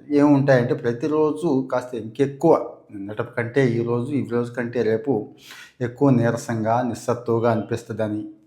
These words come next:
ఎనర్జీ లేనట్టండి, డ్రైన్ అయిపోయినట్టు, అసలు శక్తే లేనట్టు అనిపిస్తుందని. ఒకప్పుడు బాగా నచ్చుతాయి ఆ, ఆ యాక్టివిటీస్, అంటే బయటికి వెళ్ళి క్రికెట్ ఆడుకోవడం దగ్గర నుంచి, ఫ్రెండ్స్ని కలవడం దగ్గర నుంచి,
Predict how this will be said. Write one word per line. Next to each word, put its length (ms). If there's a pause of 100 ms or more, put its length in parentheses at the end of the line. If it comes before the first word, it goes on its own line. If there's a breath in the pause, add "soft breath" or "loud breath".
(160)
ఎనర్జీ 640
లేనట్టండి, 760
డ్రైన్ 400
అయిపోయినట్టు, 600 (220)
అసలు 200
శక్తే 420
లేనట్టు 400
అనిపిస్తుందని. 640 (680 loud breath)
ఒకప్పుడు 420
బాగా 320
నచ్చుతాయి 500 (180)
ఆ, 120 (220)
ఆ 100
యాక్టివిటీస్, 640
అంటే 160
బయటికి 340
వెళ్ళి 160
క్రికెట్ 380
ఆడుకోవడం 520
దగ్గర 260
నుంచి, 320 (220)
ఫ్రెండ్స్ని 500
కలవడం 420
దగ్గర 260
నుంచి, 340